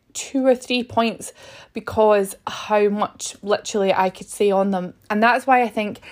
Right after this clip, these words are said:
that providing you with that education will really, really help, and understanding what nutrition is. Someone said at the weekend that they struggled to move away from a diet club because they, they did, they only knew that way,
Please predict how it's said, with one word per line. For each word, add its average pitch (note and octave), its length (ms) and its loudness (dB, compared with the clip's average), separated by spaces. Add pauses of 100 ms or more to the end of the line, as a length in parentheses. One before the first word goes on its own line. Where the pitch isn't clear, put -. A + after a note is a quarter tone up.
(240)
that G3 440 2
providing A3+ 360 4
you A#3 100 2
with G#3+ 80 -6
that G#3 160 -4
education G3+ 540 -4
will G3 120 -4
really, F#3+ 220 -2
really F3 200 -4
help, G3+ 500 -2 (520)
and G3 340 2
understanding G#3+ 720 -2
what G3+ 180 -4
nutrition G3+ 500 -8
is. F#3 300 -4 (480)
Someone A#3+ 280 2
said A#3+ 160 4
at A#3 60 2
the A3 80 -4
weekend G#3 400 -4
that G3 160 0
they G#3 160 0
struggled B3 480 2
to A3 120 -6
move G#3+ 200 2
away G#3+ 320 4
from A3 320 -4
a F#3+ 160 -2
diet G#3 340 2
club F#3+ 300 -2
because G3+ 400 -6
they, G3+ 540 0 (180)
they G3+ 140 -4
did, A3 280 0
they G#3+ 140 6
only A#3 300 2
knew G#3+ 460 6
that G3+ 280 0
way, G#3+ 400 2